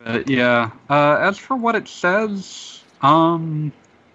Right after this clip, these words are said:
the most, like, people still obviously love shooters. The most I would say is that they're starting to get tired of realistic shooters.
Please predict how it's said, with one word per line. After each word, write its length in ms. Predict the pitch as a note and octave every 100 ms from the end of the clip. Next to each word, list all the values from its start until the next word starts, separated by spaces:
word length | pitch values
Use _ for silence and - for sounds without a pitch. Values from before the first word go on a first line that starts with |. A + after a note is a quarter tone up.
| _ _ - - - _ _ _ _ _
the 220 | B2 D#3
most, 400 | F3+ G#3+ C4+ - - -
like, 200 | D#3+ -
people 300 | A#3+ B3 A#3+
still 260 | - A#3
obviously 520 | F#3+ F3+ F#3+ F3+ - E3
love 200 | D#3+ C#3+
shooters. 540 | - E3 G3+ A3+ -
The 80 | D3+
most 320 | D3+ D3+ -
I 60 | D#3
would 120 | D3
say 200 | - D3
is 100 | B2+
that 100 | C3+
they're 120 | C#3+
starting 300 | - D3 C#3+
to 60 | C#3
get 120 | -
tired 340 | - C3+ C3+
of 140 | A#2+ A2+
realistic 520 | B2 A#2 A#2+ - -
shooters. 600 | - G#3 C4+ - -